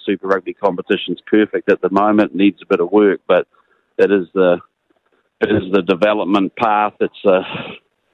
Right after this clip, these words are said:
it's, it's where we actually develop our players. We're able to work with the, the franchises in that space, and I think, um, and I think we,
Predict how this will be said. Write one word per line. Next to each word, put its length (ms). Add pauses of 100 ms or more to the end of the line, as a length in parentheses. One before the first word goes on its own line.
(540)
it's, 200
it's 280
where 160
we 140
actually 240
develop 460
our 80
players. 560
We're 200
able 160
to 140
work 320
with 180 (1040)
the, 140
the 200
franchises 720
in 140
that 220
space, 400 (100)
and 140
I 80 (100)
think, 200 (180)
um, 320 (1040)
and 120
I 60
think 240
we, 220